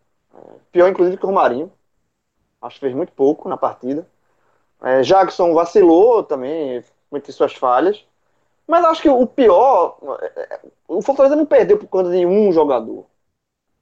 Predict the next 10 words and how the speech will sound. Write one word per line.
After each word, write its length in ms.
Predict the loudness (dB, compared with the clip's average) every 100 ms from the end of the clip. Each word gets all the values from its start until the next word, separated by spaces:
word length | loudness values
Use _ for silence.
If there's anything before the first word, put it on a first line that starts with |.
| _
sabe? 200 | -8 -6
Não 120 | -8
foi 160 | 0 2
uma 160 | 2
falha 360 | -2 0 2 2
de 160 | 0
um 140 | 0 2
jogador 480 | 2 2 2 0 0
que 140 | -4
causou, 640 | -2 0 0 -2 -2 -2